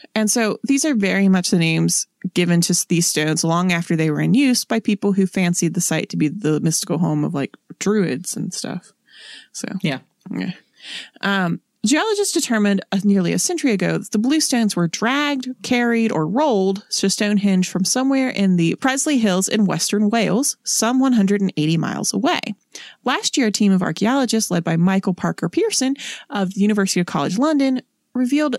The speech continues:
Speaker 1: evidence of the exact location of two of the quarries. David Nash, a geomorphologist at the University of Brighton and lead author on the new Sarsen study, has traced the source to, of almost all the Sarsens to West Woods.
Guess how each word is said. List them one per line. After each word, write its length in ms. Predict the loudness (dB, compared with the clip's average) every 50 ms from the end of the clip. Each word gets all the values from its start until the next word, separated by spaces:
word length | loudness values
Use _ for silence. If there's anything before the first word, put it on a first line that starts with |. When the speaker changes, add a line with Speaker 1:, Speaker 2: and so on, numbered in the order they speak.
| -2 -2
Speaker 1:
evidence 440 | -2 0 0 0 0 0 -2 -2
of 160 | -2 0 0 2
the 80 | 0 0
exact 500 | 0 0 0 0 0 0 -2 -2 -2 -2
location 520 | -2 -2 0 -2 -4 -2 -2 -4 -4 -2
of 160 | -2 -2 -2 -2
two 260 | -2 -2 0 0 -2
of 120 | -2 -2 -4
the 100 | -6 -4
quarries. 640 | -2 -2 0 0 0 -2 -4 -4 -4 -4 -4 -6 -8 _ _ _ _ -20 -20 -20 -20 -20 -20 _ _ _ _ _
David 340 | -2 0 0 0 0 -2 0
Nash, 600 | 0 0 2 2 0 0 0 -2 -2 -4 -6 -6 -4 -2
a 80 | -2 0
geomorphologist 1000 | 0 2 2 2 4 2 2 2 0 -2 -2 -2 -2 -2 0 0 0 0 -2 -2 -4
at 160 | -4 -2 -2
the 80 | 0
University 560 | 2 2 2 2 2 2 0 0 0 0 0 -2
of 100 | -2 -2
Brighton 360 | -2 -2 -2 -2 0 0 0 2
and 200 | 2 2 2 2
lead 180 | 0 0 0
author 340 | 0 -2 -2 -2 -2 -2 0
on 120 | 2 2
the 100 | 2 4
new 140 | 4 2 2 2
Sarsen 400 | 0 0 -2 -2 0 0 0 0
study, 400 | 0 0 -2 -2 0 0 -2 -2 -4 -10 -14 -8
has 160 | -4 -2 -2 -2
traced 320 | -2 -4 -4 -4 -4 -2
the 80 | -2 -2
source 320 | 0 0 0 0 0 -2
to, 140 | -4 -6 -6 _ -2
of 140 | -2 -2 0
almost 380 | 0 0 2 2 2 2 0 0
all 200 | -2 0 0 2
the 40 | 2
Sarsens 540 | 0 0 0 0 0 0 0 0 0 0 -2
to 160 | -2 0 0
West 420 | 0 0 -2 -2 -2 -4 -4 -2 -2
Woods. 440 | 0 0 0 0 -2 -4 -6 -6